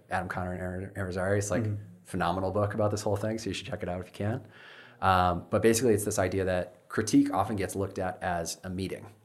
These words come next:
Speaker 1: right? And so we set up our design critique, everybody comes in, we show work, you know, and that is what critique is.
Speaker 2: Right.
Speaker 1: Um, in reality, it's a, it's a practice,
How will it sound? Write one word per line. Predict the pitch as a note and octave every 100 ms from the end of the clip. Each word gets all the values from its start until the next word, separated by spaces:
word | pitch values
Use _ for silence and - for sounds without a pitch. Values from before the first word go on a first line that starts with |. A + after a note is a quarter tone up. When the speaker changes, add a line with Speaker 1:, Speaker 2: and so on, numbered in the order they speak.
| _ - - _
Speaker 1:
right? | G2 A2+
And | F#2 F#2
so | E2+ E2+ - _
we | -
set | - E2
up | E2
our |
design | D#2+ G2 B2+
critique, | B2 G2+ A#2 G#2+ G2+ -
everybody | F#2 D#2+ D#2+
comes | - A#2
in, | C3+ B2+ A#2+ A2+
we | A2+
show | - E2+
work, | A#2+ C3 - - - _ _ _
you | F#2
know, | F2
and | F2+
that | F2 F2+
is | F2 -
what | A2+ G2
critique | - G2 F2+ E2 -
is. | - - -
Speaker 2:
Right. | G2 - - - -
Speaker 1:
Um, | F#2 F2 E2 E2 - - - -
in | A#2+
reality, | G#2+ A2 D#3 C#3
it's | G#2+
a, | - -
it's | A#2
a | G2
practice, | - G#2 G#2+ - - -